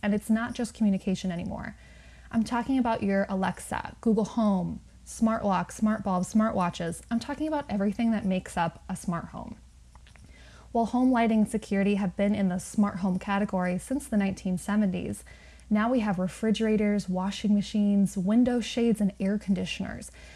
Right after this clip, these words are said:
that are getting integrated Wi-Fi and smart features as well.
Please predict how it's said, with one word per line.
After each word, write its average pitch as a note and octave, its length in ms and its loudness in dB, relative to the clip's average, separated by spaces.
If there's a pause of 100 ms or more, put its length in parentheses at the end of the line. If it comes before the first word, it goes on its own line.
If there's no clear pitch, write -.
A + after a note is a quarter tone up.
(120)
that G#3 140 2
are G3 80 4
getting G3 220 0
integrated A3 600 0
Wi-Fi F3+ 460 -2
and F3 200 -4
smart - 360 -6
features F#3 400 -6
as E3 120 -8
well. - 340 -6